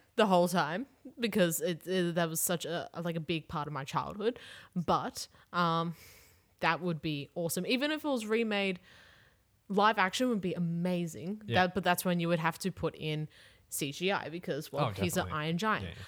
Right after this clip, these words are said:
Speaker 1: But, like, in the movie Super Eight, has anyone seen Super Eight?
Speaker 2: Yes.
Speaker 1: Super Eight. Okay, the charac-, the monster thing right at the end. Do you know how they, like, how the monster looked like he was capable of understanding all the emotions?
Speaker 2: Yeah.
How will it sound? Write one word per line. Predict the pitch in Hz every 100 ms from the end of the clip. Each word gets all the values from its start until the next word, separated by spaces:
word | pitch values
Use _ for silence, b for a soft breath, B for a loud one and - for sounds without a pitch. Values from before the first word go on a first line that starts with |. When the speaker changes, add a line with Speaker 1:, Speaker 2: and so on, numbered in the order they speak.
| B -
Speaker 1:
But, | 208
like, | 214 - _ _ _ 247
in | 262
the | 269
movie | 254 233 233
Super | 202 - 220 - -
Eight, | 120
has | 170 165
anyone | 180 175
seen | 175 165
Super | 165 160 -
Eight? |
Speaker 2:
Yes. | 120 131 101 -
Speaker 1:
Super | - - 247 226
Eight. | 175 - - B B
Okay, | 214 247 254
the | 208 180 240
charac-, | 240 240 254 254 214
the | 226 214
monster | 208 220 226 240
thing | 233 202 180
right | 190 202
at | 196
the | 185 185
end. | 143 220 262 B B
Do | 226
you |
know | 240 240
how | 240
they, | 226
like, | 220 208 180
how | - 202 196 196 180 180
the | 202
monster | 196 196 - 196
looked | 180 208 -
like | 180
he | 175 196
was | 180
capable | 208 208 202 185 175
of | 175
understanding | 185 170 - 170 175
all | 165
the | 170 165
emotions? | 160 160 180 294 320 -
Speaker 2:
Yeah. | 113